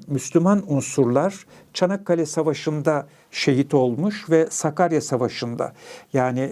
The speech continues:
bin dokuz yüz yirmi bir yılı Ağustos, Eylül, on üç Eylül'e kadar yirmi iki gün, yirmi iki gece süren Sakarya Savaşı bir subay savaşıdır. Erat'ın yarısının kaçtığı söylenir. Subaylar kendilerini feda ederek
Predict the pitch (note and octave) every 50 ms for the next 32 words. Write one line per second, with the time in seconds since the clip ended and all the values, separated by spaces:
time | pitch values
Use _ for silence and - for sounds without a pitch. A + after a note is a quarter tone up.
0 | - E3+ B2 C#3+ C3+ B2+ C#3+ - - C#3 A#2 - - B2+ C3+ B2 C#3 C3+ A#2+ D3
1 | D3 C#3+ C3+ A2 B2+ C3 A#2+ B2 D3 D3+ D#3+ - - C3 C3 B2+ - - - -
2 | D3+ D3 D3+ - - C#3 C3 C3 B2+ C3 B2+ G#2 - - C#3+ C3 C3+ A#2+ - -
3 | B2+ A#2+ A#2 B2+ B2+ A#2+ - C3 A#2 C3 A#2+ A#2+ A#2 - - - - - - _
4 | - C3 C3+ B2 B2+ C3 B2+ - - C#3+ A2+ E3 G#3+ B2 G#2+ B2 B2+ A#2+ B2+ C3+
5 | C3+ C3 - - B2+ B2 - B2 - - - A#2+ B2 A#2+ A#2 - - C3+ - -
6 | C#3 B2+ B2+ A2 - - B2+ B2 A#2+ - - - F3 F#3 F#3 - - - - -
7 | - - D3+ D3+ D3+ D3 - - - - D3+ D#3 E3 E3+ D#3+ - - C#3 A2+ B2
8 | A2 - - - B2 A2 C3+ C#3+ E3+ F3+ - - _ _ - - - _ _ _
9 | _ _ - D3 D3+ D#3 D3 D3+ - - E3 D#3 D#3 - D#3 D#3+ D#3+ D3+ C3 -
10 | - D3 C#3 C3 - - C#3+ C3+ - - - C#3+ C#3+ C3+ - - C3 B2 A#2+ A#2+
11 | A#2+ A#2 C#3+ E3 F3+ F3+ - - - D#3 C#3 D3+ C#3+ D3 D3+ D#3 D#3 D#3 - D3
12 | C#3 C3+ B2 C3 C#3 C3+ C3 C#3 C3 - C#3+ C3 - C#3 C3 C#3+ C#3 C3 C3 C#3+
13 | C3 C#3 B2+ - -